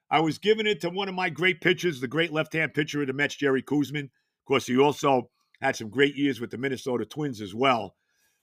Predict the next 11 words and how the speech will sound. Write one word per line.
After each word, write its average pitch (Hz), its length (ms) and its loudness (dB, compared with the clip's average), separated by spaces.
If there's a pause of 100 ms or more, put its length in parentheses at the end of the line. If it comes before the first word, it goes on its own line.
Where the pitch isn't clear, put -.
(120)
But 131 240 8 (340)
after 202 300 6
thinking 208 320 -2
about 180 320 -2
it 170 100 -8
and, 135 240 -6
and, 123 320 -4
uh, 120 100 -6
doing 170 260 2
some 143 240 -4
research, 151 640 2